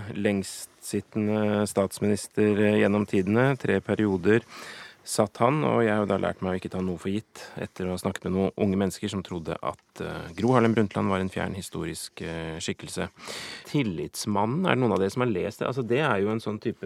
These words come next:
ja, <laughs> Civita-representanten og Stian Bromark har lest. Eh, demokratiopplæringsbibel, får man vel si, som, eh, eh, er gjeldende på tvers av, eh, politiske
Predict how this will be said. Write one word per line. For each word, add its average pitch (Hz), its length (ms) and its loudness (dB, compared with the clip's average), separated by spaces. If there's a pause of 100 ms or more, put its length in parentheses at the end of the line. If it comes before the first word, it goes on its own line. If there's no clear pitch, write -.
ja, 107 140 2
<laughs> 135 580 0
Civita-representanten 117 1300 6
og 117 140 6
Stian 104 220 4
Bromark 101 340 2
har 110 80 2
lest. 110 260 2 (560)
Eh, 120 480 6
demokratiopplæringsbibel, 104 1500 0
får 120 140 0
man 107 220 -2
vel 113 120 -2
si, 113 300 -2
som, 120 340 4
eh, 113 240 6 (540)
eh, 98 840 -2
er 101 320 2
gjeldende 92 540 2
på 98 120 -2
tvers 95 320 -6
av, 98 220 -2
eh, 92 320 -4
politiske 90 1040 -8